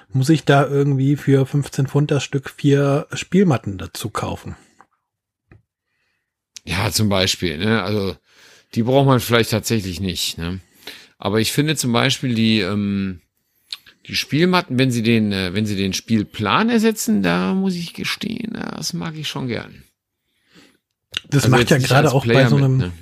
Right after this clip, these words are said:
Speaker 2: Mhm.
Speaker 1: das macht ja gerade auch bei so einem großen Spiel, sag ich mal, ne, dann durchaus auch, das ist nicht mehr Sinn, aber macht halt schon was her, wenn du die Spielmatte auf dem Tisch hast und dann auch das Material einfach leichter,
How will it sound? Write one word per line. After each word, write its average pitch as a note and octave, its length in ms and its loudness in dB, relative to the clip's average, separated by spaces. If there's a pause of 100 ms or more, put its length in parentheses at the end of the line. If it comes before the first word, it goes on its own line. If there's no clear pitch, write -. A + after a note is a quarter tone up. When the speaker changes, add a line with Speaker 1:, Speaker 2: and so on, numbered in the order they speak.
Speaker 2:
Mhm. E2+ 160 -6 (180)
Speaker 1:
das B2+ 140 -4
macht C3+ 180 4
ja C#3 80 4
gerade B2+ 220 2
auch - 60 -2
bei C3 100 2
so B2+ 100 2
einem A#2 180 0
großen C3 520 2
Spiel, G#2+ 340 -2
sag G#2 260 -2
ich - 160 -8
mal, G2 300 -4
ne, G#2+ 320 -2 (680)
dann A#2+ 520 0
durchaus B2 680 0
auch, B2+ 260 -2
das - 260 -8
ist C3+ 100 -14
nicht C3 220 -2
mehr B2 140 2
Sinn, C#3 280 4
aber B2+ 240 0 (960)
macht - 300 -4
halt C3 160 2
schon B2+ 540 0 (640)
was B2+ 280 0
her, D3 200 4
wenn A2+ 80 0
du A2+ 40 -4
die A2 80 -6
Spielmatte C#3 400 2
auf C3 140 0
dem A#2+ 100 -2
Tisch - 220 -2
hast B2 380 0
und A#2 100 -4
dann A2+ 140 -2
auch A2 80 -4
das A#2 160 -2
Material A#2 500 0
einfach A2+ 400 -2
leichter, A2 560 -2